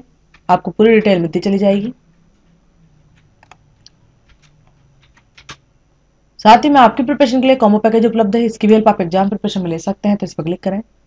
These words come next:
इस पर click करते हैं, आपको यहाँ पर combo package पूरा दिया हुआ है,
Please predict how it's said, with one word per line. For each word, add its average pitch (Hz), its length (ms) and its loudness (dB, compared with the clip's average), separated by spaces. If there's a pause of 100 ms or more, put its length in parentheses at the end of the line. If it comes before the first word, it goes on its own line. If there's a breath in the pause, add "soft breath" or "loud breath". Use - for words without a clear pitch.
(480)
इस - 100 -8
पर 269 100 -4
click 277 220 0
करते 247 240 2
हैं, 233 60 6
आपको 220 200 -2
यहाँ 208 260 0
पर 175 180 -4 (1040)
combo 208 160 0
package 254 260 0
पूरा 214 160 0
दिया 180 200 0
हुआ 220 160 4
है, 208 160 -2